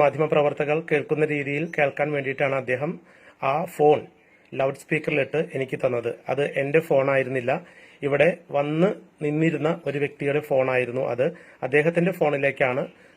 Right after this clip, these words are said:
സുരേഷ് ഗോപി സാറിൻ്റെ ഫോൺ വന്നിട്ടുണ്ടായിരുന്നത്. അതല്ലാതെ എന്നെ ഡയറക്റ്റായിട്ട് വിളിച്ചതല്ല. ഈ സത്യം നിങ്ങൾ അറിയണം. അത് എൻ്റെ ഫോണല്ല, ഞാനല്ല ലൗഡ് സ്പീക്കറിലിട്ടത്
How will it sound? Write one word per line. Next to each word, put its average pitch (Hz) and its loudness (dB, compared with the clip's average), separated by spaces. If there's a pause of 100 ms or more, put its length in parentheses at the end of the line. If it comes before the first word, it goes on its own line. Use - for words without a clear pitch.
സുരേഷ് 156 0
ഗോപി 151 4
സാറിൻ്റെ 127 -2
ഫോൺ 139 4 (300)
വന്നിട്ടുണ്ടായിരുന്നത്. 127 0 (220)
അതല്ലാതെ 131 0 (140)
എന്നെ 143 2 (440)
ഡയറക്റ്റായിട്ട് 143 0
വിളിച്ചതല്ല. 127 -2 (880)
ഈ 160 -4
സത്യം 170 0 (440)
നിങ്ങൾ 143 2
അറിയണം. 139 2 (120)
അത് 123 -2
എൻ്റെ 127 -2
ഫോണല്ല, 131 2 (280)
ഞാനല്ല 135 0
ലൗഡ് 127 0
സ്പീക്കറിലിട്ടത് 131 -2